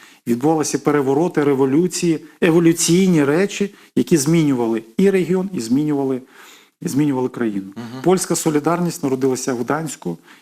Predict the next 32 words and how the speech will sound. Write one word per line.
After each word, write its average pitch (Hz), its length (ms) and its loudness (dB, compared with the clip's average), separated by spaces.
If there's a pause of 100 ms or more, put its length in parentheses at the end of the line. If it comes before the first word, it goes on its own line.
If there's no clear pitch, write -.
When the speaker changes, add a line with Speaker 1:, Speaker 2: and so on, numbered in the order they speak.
Speaker 1:
і - 80 -2
солідарність 147 800 0
у 156 200 -4
Польщі, 165 560 -4
вона 131 220 -2
змінила 131 400 0
країну 160 540 -2
і 170 40 -8
зробила 143 500 -2 (280)
її 135 420 -4
однією 139 500 -2
з 107 160 -8
най-, 143 280 -4 (760)
е, 123 220 -4
сильніших, 151 880 -2
е, 131 320 -4
на 135 180 -2
теренах 143 420 -4
Європейського 123 560 -4
Союзу. 107 500 -8
І - 40 -6
саме 151 320 0
Польща 170 440 0
сьогодні 120 480 -4 (680)
допомагає 139 600 0
чи - 160 -4
не 139 120 0
найбільше 135 440 -2
серед 131 300 -2
інших 139 340 -4
європейських 127 640 -4
країн 147 400 -4